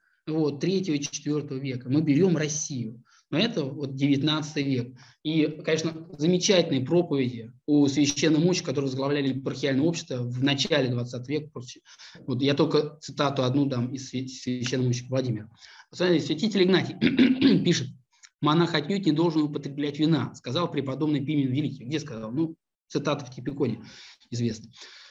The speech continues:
"Этому правилу должен последовать и всякий благочестивый христианин, желающий сохранить свое девство и целомудрие. Святые отцы следовали этому правилу. А если и употребляли вино, то есть не все отнюдь,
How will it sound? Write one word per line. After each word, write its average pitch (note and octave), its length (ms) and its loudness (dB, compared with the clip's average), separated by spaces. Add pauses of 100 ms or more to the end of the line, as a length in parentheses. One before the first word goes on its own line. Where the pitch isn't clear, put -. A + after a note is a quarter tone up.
(160)
"Этому G#3 420 6
правилу F#3 560 4
должен F3 640 4
последовать E3 560 -2
и E3+ 80 -2
всякий D#3 640 -4
благочестивый D#3+ 960 0
христианин, E3 920 0
желающий D3+ 540 -2
сохранить D3 420 -4
свое C#3 180 0
девство D#3+ 320 0
и C3 40 -2
целомудрие. C3 520 -6 (240)
Святые E3 300 2
отцы F3 220 2
следовали F#3 500 2
этому D#3+ 320 0
правилу. B2+ 480 -8 (180)
А D3 120 2
если F#3 420 2
и E3+ 180 -2
употребляли D#3 800 0
вино, D#3+ 380 -2
то - 80 -10
есть B2+ 160 -12
не D#3 240 -4
все E3+ 300 -4
отнюдь, C#3 440 -4